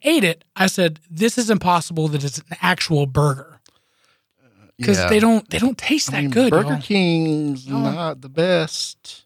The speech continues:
Speaker 1: Yeah.
Speaker 2: I don't think they were, were they even on the food bracket when we did that?
Speaker 1: They were. They
Speaker 2: They
Speaker 1: lost.
Speaker 2: didn't last, yeah.
Speaker 1: They, they lost.
Speaker 2: I mean, there's something to be said, like, for a reg-, like, the plain cheeseburger,
Speaker 1: Mm-hmm.
Speaker 2: Whopper cheeseburger.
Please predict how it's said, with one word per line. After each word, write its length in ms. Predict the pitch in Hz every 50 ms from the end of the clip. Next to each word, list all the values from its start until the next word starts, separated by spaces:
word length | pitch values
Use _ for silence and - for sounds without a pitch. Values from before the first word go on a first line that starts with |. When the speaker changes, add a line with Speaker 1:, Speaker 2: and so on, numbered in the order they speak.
| _ -
Speaker 1:
Yeah. 300 | 165 165 160 151 139 127 - _ _ _ _
Speaker 2:
I 40 | 117
don't 80 | 135 151
think 160 | 165 151 123
they 120 | - - -
were, 280 | 120 113 82 85 - -
were 160 | - 104 104 110
they 140 | 123 160
even 280 | 165 160 143 127 123 95
on 220 | 76 90 101 117
the 60 | 120 117
food 260 | - - 127 123 123
bracket 340 | 123 113 120 - - 117 -
when 120 | 113 113
we 80 | 113 113
did 180 | 123 120 117
that? 240 | 120 117 117 120 - _ _ _ _ _
Speaker 1:
They 140 | 175 208 220
were. 380 | 180 147 143 143 135 139 131 - _ _
They 140 | 160 170 165
Speaker 2:
They 60 | 160
Speaker 1:
lost. 100 | 110 104
Speaker 2:
didn't 160 | 101 92 80 78
last, 300 | 80 80 76 76 - 87
yeah. 220 | 80 73 69 -
Speaker 1:
They, 140 | 165 147 143
they 140 | 147 139 135
lost. 180 | 135 - - 180
Speaker 2:
I 40 |
mean, 220 | 185 190 185 185 156
there's 160 | 165 185 180
something 260 | - 208 190 170 185
to 60 | 170
be 80 | 156 151
said, 440 | 139 - - 131 120 110 110 104 92
like, 180 | 90 95 -
for 240 | - - 117 110 101
a 60 | 95
reg-, 300 | 101 107 107 104 113 -
like, 140 | 104 101 -
the 120 | - 90 85
plain 520 | 85 _ - - 107 104 104 107 104 98
cheeseburger, 680 | - - - 104 110 110 113 - 107 110 110 110 110 110
Speaker 1:
Mm-hmm. 80 | 180 165
Speaker 2:
Whopper 180 | 151 147 139 131
cheeseburger. 480 | 113 117 107 110 113 101 107 107 101